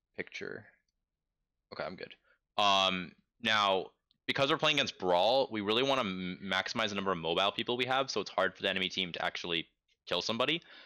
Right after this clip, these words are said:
So instead of this particular composition, what is a little bit more ideal is, like, running Ball, D.Va,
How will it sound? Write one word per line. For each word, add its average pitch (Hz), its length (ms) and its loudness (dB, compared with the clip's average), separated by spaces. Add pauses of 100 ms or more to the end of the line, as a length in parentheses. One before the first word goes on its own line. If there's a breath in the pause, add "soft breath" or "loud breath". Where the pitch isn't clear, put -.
(180 loud breath)
So 104 260 2
instead 113 260 2
of 107 140 -2
this 107 240 2
particular 101 460 -4
composition, 90 880 -4 (200)
what 92 320 -2 (360)
is 95 300 -6
a 123 60 -6
little 123 140 2
bit 104 80 -2
more 104 140 0
ideal 85 640 0 (480 soft breath)
is, 85 180 -6
like, 82 220 0
running 87 280 -2
Ball, 90 280 2
D.Va, 87 480 0